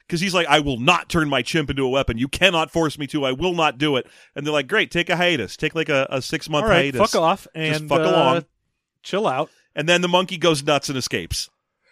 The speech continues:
Speaker 2: Yeah, the
Speaker 1: Ape, the ape, the ape.
Speaker 2: the ape escapes because it is now smart enough to pick a lock.
Speaker 1: Yeah, it can pick locks and steal guns,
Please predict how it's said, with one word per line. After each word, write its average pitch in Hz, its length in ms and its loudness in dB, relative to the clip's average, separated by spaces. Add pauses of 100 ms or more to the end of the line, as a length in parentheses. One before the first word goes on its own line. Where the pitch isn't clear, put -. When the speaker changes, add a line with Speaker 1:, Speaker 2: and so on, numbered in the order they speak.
(220)
Speaker 2:
Yeah, 156 180 -4
the 185 500 -4 (840)
Speaker 1:
Ape, 117 240 -4 (100)
the 113 100 -6
ape, 90 260 -10
the 101 100 -8
ape. 87 140 -12 (460)
Speaker 2:
the 185 260 -6
ape 226 280 -2 (800)
escapes - 840 -4
because 180 360 0
it 180 180 0
is 160 240 -4
now 202 200 2
smart 190 340 0
enough 180 220 0
to 165 100 -2
pick - 240 -2
a 160 40 0
lock. 147 540 -4
Speaker 1:
Yeah, 123 200 0
it 110 120 -8
can 143 100 -6
pick 196 200 2
locks 185 280 4
and 147 80 -8
steal 175 280 0
guns, 151 480 0